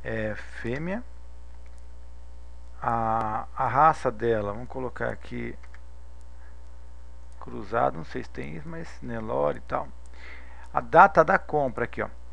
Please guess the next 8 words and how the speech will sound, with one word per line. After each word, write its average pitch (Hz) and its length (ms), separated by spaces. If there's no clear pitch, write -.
Data 165 260
da 170 140
compra 202 420
ou 185 60
do 165 100
nascimento, 160 640
tá? 226 320
Então, 185 260